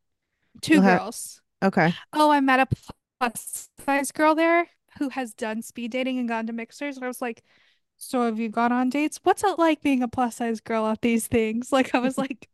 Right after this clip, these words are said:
Speaker 1: <laughs> I was asking her all the information
Speaker 2: What'd she
Speaker 1: because her and
Speaker 2: say?
Speaker 1: I were the only plus size girls, you know?
Speaker 2: Oh, at mine, it was mostly
Speaker 1: She said
Speaker 2: plus
Speaker 1: she's
Speaker 2: size
Speaker 1: been
Speaker 2: women.
Speaker 1: on one date.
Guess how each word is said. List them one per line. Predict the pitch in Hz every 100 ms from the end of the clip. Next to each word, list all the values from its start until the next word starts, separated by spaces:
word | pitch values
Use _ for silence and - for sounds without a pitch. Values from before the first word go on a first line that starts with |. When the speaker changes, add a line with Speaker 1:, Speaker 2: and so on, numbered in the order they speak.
| _ _
Speaker 1:
<laughs> | - - - - - - -
I | 285
was | 285
asking | 233 220 - 220
her |
all | 214 240
the | 233 208 277
information | 269 262 247 247 262 - 247 262 285 - -
Speaker 2:
What'd | 202 -
she | -
Speaker 1:
because | - 196
her | 196
and | 170
Speaker 2:
say? | 269
Speaker 1:
I |
were | 262 254
the |
only | 254 247
plus | - 254 -
size | 233 226
girls, | 262 262 240 - -
you | 240
know? | 226 269 - _ _ _ _ _ _ _ _ -
Speaker 2:
Oh, | 214
at | 196
mine, | 190 185 220
it | 339
was | 339 202
mostly | 190 190 -
Speaker 1:
She | 349
said |
Speaker 2:
plus | 403 -
Speaker 1:
she's | 415 302
Speaker 2:
size |
Speaker 1:
been | 392
Speaker 2:
women. | 381 359
Speaker 1:
on | 359 320 262
one | 240 254 262 262
date. | 247 233 247 269